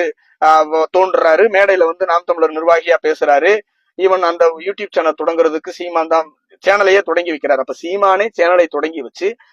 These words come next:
சீமானே இதை பேச சொன்னா இதற்கு பேர் தான் தமிழ் தேசியமா?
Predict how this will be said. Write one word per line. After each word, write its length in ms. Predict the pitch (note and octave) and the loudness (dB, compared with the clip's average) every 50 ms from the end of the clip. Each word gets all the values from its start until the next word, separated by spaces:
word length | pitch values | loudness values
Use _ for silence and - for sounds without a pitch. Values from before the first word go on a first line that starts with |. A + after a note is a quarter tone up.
| _ _ _ - | _ _ _ -6
சீமானே 440 | G3+ A3+ A#3+ A#3 A3+ G#3+ G#3 A3 B3 | -2 -2 0 2 2 2 2 0 0
இதை 180 | A#3+ G#3+ F3+ - | -2 -2 -4 -2
பேச 260 | - F3+ G3 F#3+ G3 F3+ | 0 0 0 0 -2 -6
சொன்னா 340 | - E3 D#3+ D3+ C#3+ D3 E3 F3+ F#3+ G3 G#3 _ _ _ _ _ | -8 -10 -8 -2 0 0 2 2 2 0 0 _ _ _ _ _
இதற்கு 340 | - C#3 D3+ E3+ E3 - F#3 - | -8 -2 -2 -2 -2 -4 -12 -6
பேர் 220 | - E3+ F3 E3+ | 0 2 2 2
தான் 160 | E3 F#3+ F#3 | 4 2 0
தமிழ் 240 | F3 D#3 D3 D3+ D3+ C#3+ | 0 -2 -6 -6 -6 -12
தேசியமா? 400 | A#2 - - A#2 A2 A#2+ D#3+ | -12 -14 -14 -12 -4 -2 -2